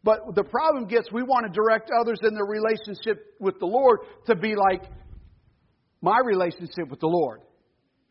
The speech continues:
So, so it's less about, about, uh, uh, uh, uh, living out and, and, and, and practicing the truth. It's more of trying to get folks to be like me.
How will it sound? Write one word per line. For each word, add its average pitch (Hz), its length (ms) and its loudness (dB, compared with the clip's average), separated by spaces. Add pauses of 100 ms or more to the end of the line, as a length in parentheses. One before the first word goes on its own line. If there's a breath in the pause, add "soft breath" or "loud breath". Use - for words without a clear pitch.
(160 loud breath)
So, 233 220 4
so 240 220 6
it's - 140 2
less 254 400 2
about, 202 320 4 (180 loud breath)
about, 208 340 6 (300)
uh, 214 40 6
uh, 202 40 6
uh, 202 600 2
uh, 185 240 0 (100)
living 214 340 2 (140)
out 214 120 6
and, 180 160 -2
and, 190 260 0
and, 175 280 -2
and 170 180 -2 (240)
practicing 220 760 0
the 170 100 -4 (220)
truth. 254 240 -2 (140)
It's 190 200 -2
more 254 320 4
of 196 120 -4
trying 214 260 -2
to 185 60 -8
get 202 260 -4
folks 220 380 4
to 208 80 0
be 208 240 -2
like 196 340 4 (2000)
me. 151 320 -2